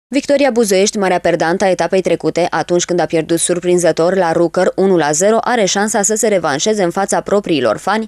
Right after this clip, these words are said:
din jocul de sâmbătă cu Viitorul Ștefănești. O altă partidă interesantă va avea loc la Berevoiești. Echipa de pe locul cinci în clasament, Gloria,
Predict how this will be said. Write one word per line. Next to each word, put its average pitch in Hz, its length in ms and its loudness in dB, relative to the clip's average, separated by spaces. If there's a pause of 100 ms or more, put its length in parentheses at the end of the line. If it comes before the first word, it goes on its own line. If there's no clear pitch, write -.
(260)
din 254 160 2
jocul 214 360 0
de 185 140 0
sâmbătă 226 500 0
cu 220 120 -6
Viitorul 190 480 2
Ștefănești. 175 680 0 (360)
O 277 80 0
altă 269 220 2
partidă 233 360 0
interesantă 214 600 2
va 247 180 0
avea 202 200 0
loc 220 180 2
la 208 100 2
Berevoiești. 185 680 0 (220)
Echipa 226 300 -2
de 208 120 0
pe 220 120 2
locul 214 340 2
cinci 208 280 -2
în 226 100 0
clasament, 180 580 0
Gloria, 185 560 0